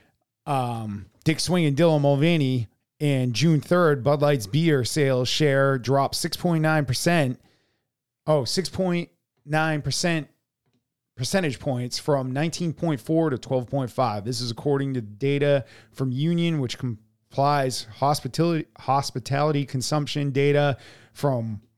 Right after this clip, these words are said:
one thousand one hundred restaurants and bars across thirty-eight, thirty-six states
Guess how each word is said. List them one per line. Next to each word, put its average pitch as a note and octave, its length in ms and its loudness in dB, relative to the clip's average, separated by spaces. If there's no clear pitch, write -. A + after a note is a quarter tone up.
one B2+ 180 -6
thousand C#3+ 400 0
one B2 120 0
hundred C3+ 260 0
restaurants A#2+ 480 -4
and A2+ 100 -4
bars G2+ 280 -2
across F#2+ 340 -6
thirty-eight, C#3+ 440 -4
thirty-six D#3 720 -2
states - 640 -4